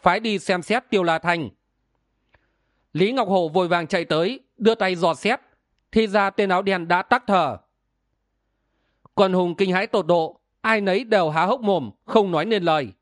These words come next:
Chuyện này khiến cho mọi người không khỏi hoang mang. Bỗng nghe Dương Châu Bình kêu lên thất thanh: "Sao? Hắn biến đi đâu rồi?"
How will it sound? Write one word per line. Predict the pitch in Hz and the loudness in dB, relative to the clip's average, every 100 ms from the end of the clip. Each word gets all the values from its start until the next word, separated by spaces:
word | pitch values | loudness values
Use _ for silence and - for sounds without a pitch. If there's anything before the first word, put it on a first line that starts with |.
| _ _ _ _ _ _ _ - | _ _ _ _ _ _ _ 0
Chuyện | 226 202 | 2 4
này | 180 165 | 2 0
khiến | - 190 233 | 0 0 2
cho | 226 | 0
mọi | 185 165 | 0 -2
người | 170 165 | -2 -2
không | 151 214 196 | 0 -2 0
khỏi | 185 156 | 0 0
hoang | 170 170 | -2 0
mang. | 170 147 98 _ _ _ _ _ _ _ _ _ _ _ _ _ _ _ - | -2 -2 -12 _ _ _ _ _ _ _ _ _ _ _ _ _ _ _ -2
Bỗng | 190 254 | 0 2
nghe | 254 208 | 2 0
Dương | 175 202 190 | 2 0 0
Châu | 202 | 0
Bình | 185 185 156 | 0 0 0
kêu | 202 | 0
lên | 196 180 | 2 0
thất | 214 - | -2 0
thanh: | 190 160 101 _ _ _ _ _ | -2 -2 -10 _ _ _ _ _
"Sao? | - 226 175 - _ _ _ _ | -2 0 0 -6 _ _ _ _
Hắn | 233 247 285 | 0 0 2
biến | 269 302 | -2 0
đi | 262 | 2
đâu | 226 | 2
rồi?" | 214 170 | 2 0